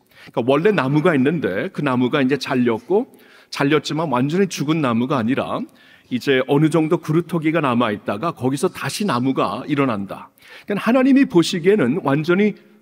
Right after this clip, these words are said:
리셋하는, 아, 그러한 시기였습니다. 그러니까 이제 하나님께서 이제 자신의 구속 역사를 쫙 펼쳐가시는데, 하나님의 백성들이 이렇게 좀 새롭게 되어서,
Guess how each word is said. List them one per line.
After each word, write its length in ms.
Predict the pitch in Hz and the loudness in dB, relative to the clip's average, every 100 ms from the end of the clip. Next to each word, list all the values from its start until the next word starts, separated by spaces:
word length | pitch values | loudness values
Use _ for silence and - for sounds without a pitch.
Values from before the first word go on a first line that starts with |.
| - | 0
리셋하는, 1080 | 151 208 - 247 214 - 220 170 95 151 - _ _ _ - | 2 2 0 -2 -2 -4 -2 -2 -2 -4 -8 _ _ _ -16
아, 120 | 98 | -8
그러한 720 | - 180 190 190 175 - - | 0 2 4 2 0 -6 -10
시기였습니다. 840 | 113 226 180 156 101 - 82 - - _ _ - - _ - _ _ _ | -6 -4 -2 -2 -4 -10 -12 -14 -20 _ _ -20 -20 _ -20 _ _ _
그러니까 240 | - 165 175 | -4 0 0
이제 120 | 165 | 0
하나님께서 720 | - 202 214 214 233 165 131 | 2 4 4 4 2 2 2
이제 120 | 120 | 2
자신의 520 | 139 135 127 185 123 | 0 -2 -4 -2 -2
구속 480 | - 151 190 185 - | -2 0 0 -2 -2
역사를 680 | 143 131 - 170 113 104 135 - | -2 0 -2 0 0 0 -4 -8
쫙 460 | - 320 - 180 - | -10 -8 -6 -10 -6
펼쳐가시는데, 1120 | 208 - 196 151 107 123 101 110 185 98 80 _ - - - _ | -4 -2 -2 -2 -4 -4 -4 -4 -2 -4 -8 _ -20 -20 -20 _
하나님의 440 | - 175 185 208 208 | -6 -2 2 2 2
백성들이 840 | 147 - 190 165 160 135 117 147 - | -2 0 0 0 2 2 2 0 0
이렇게 360 | 170 165 - | 0 0 -2
좀 180 | - 196 | -2 -2
새롭게 680 | - - 254 - - 277 220 | -4 -2 -2 -2 -4 0 2
되어서, 600 | 165 113 107 - 90 | 4 2 0 -4 -6